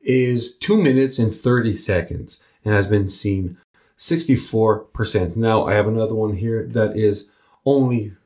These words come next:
thirty-five seconds and has been seen ninety-two percent, meaning people actually watch the whole video. And of course, that's a little bit of logic, right? The, the longer the video, the easier it is for somebody to fall off and not watch at all.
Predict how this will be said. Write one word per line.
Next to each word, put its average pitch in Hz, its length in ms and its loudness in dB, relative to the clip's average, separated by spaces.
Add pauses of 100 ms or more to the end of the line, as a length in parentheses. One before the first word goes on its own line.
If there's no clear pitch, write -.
thirty-five 123 840 -2
seconds 107 520 -4 (420)
and 117 100 -2
has 127 180 -2
been 151 140 2
seen 131 360 0
ninety-two 139 760 -2
percent, 123 720 -2 (520)
meaning 123 440 0 (200)
people 135 320 2
actually 120 240 0
watch 107 360 0
the 101 120 2
whole 95 160 0
video. 87 280 -8 (340)
And 117 100 -2
of 107 140 -2
course, 135 280 0
that's - 360 0
a - 120 0
little 117 220 2
bit 110 320 0 (380)
of 104 220 0
logic, 110 640 2
right? 104 200 2
The, 104 280 0
the 117 140 0
longer 113 380 2
the 104 120 -2
video, 107 520 0 (320)
the 110 360 0
easier 113 340 0
it 101 60 2
is 107 140 0
for - 140 -8
somebody 101 360 -4
to 98 80 -8
fall 101 280 0
off 107 280 0
and 98 100 -4
not 98 240 -2
watch 95 300 -4
at 92 60 -4
all. 101 320 -4